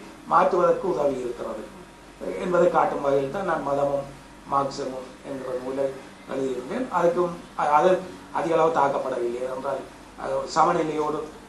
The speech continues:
எல்லாவற்றையும் பார்த்தது என்கிற வகையில். அ-, அதுக்கு பின்னர் வந்த ஆய்வுகளிலும் கூட, உம், எதிர்ப்புகளும் இருந்தாலும் கூட ஆதரவு கூடிக்கொண்டுதான் இருந்தது. இந்த அடுத்தடுத்த புத்தகங்கள் வருகிற போது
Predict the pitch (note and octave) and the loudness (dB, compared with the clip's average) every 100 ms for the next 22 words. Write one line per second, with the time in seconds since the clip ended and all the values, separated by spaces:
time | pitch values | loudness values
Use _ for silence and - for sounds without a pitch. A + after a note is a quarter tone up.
0 | - C#3 C#3+ C#3 C3+ C3+ C#3 C#3 B2+ C3+ | -10 -2 0 0 -2 -4 -2 -2 -4 -8
1 | B2+ A#2+ A#2+ A#2+ A#2+ - - - - A#2+ | -8 -10 -8 -10 -10 -16 -20 -14 -8 -6
2 | A#2 A#2 - - - - F#3 F#3+ F#3+ G3 | -6 -10 -12 -18 -20 -6 2 4 4 4
3 | F#3 F#3 F#3 G3 F#3 - - - - - | 2 0 2 2 0 -2 -8 -18 -4 0
4 | E3+ E3+ D#3+ D#3 D#3 D3+ C#3+ - C3+ D3 | 2 6 6 4 2 2 0 -2 -6 -4
5 | C#3+ G3 F#3+ - - - - - - - | -4 -4 -4 -6 -10 -16 -12 -8 -8 -10
6 | - - G3+ G3+ G3+ G3 F#3 E3 E3 D#3+ | -12 -2 4 4 6 6 6 2 0 2
7 | D#3 D#3 D3 D3 D3 G3 D#3 F#3 F#3 F#3 | 2 0 -6 -4 0 6 8 8 4 2
8 | E3+ - - - - F3 D#3+ D#3 C#3 D3 | 0 -6 -16 -20 -8 -6 -4 -4 -2 -4
9 | A#2 A#2 A2+ G#2+ - - - - - C3 | -4 -8 -10 -10 -12 -16 -18 -14 -2 2
10 | C#3 E3+ - D#3+ D#3+ E3 D#3+ D#3 D3 D3+ | 4 4 4 2 2 2 2 0 -2 -2
11 | D3+ D3+ E3+ | -2 -2 0